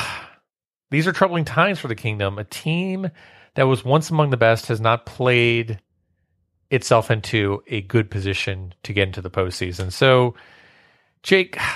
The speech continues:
<sighs> I think we should just go ahead and regroup. We've got one month ahead of us. I think we need to figure out and say, "Okay, let's stretch back out. Let's get ready for the final, final stretch of this marathon, and let's figure out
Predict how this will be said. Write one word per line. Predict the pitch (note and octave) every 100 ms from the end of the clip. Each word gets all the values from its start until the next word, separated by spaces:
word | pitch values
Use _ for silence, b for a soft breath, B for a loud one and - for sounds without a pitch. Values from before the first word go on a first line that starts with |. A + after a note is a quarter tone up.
| B
<sighs> | - F#2 - -
I | D3+
think | D3+ D#3+
we |
should | F#3+ D3+
just | C#3+ -
go | C#3+
ahead | C3 B2 A#2
and | A2+ G#2+ G2 _ _
regroup. | A#2+ A#2 C#3+ F3+ C#3 B2 C3+ -
We've | A#2
got | A2+ A2+
one | A#2 D3
month | D3+ C3+
ahead | G#2+ A2
of | F#2+
us. | G2 A2+ - - b b b b
I |
think | C#3+
we | C3
need | B2+
to | A#2
figure | C3 B2 B2
out | B2 B2
and | A2
say, | - A2 G#2+
"Okay, | A#2 C3+
let's | A#2 A2+
stretch | - C#3 -
back | D#3 D3
out. | D3 C3 C#3+
Let's | B2+
get | - C#3+
ready | C3 C3
for | -
the | C3+
final, | G#2+ B2+ B2+ B2+ B2+ B B B B
final | F3+ F3
stretch | - D#3+ D3+
of | D3
this | C3+
marathon, | B2 A#2+ B2 A#2+ B2 A2+ A2 A2 b b b b
and | B2+
let's | B2+
figure | - C3+ C3
out | A#2+ A#2+ -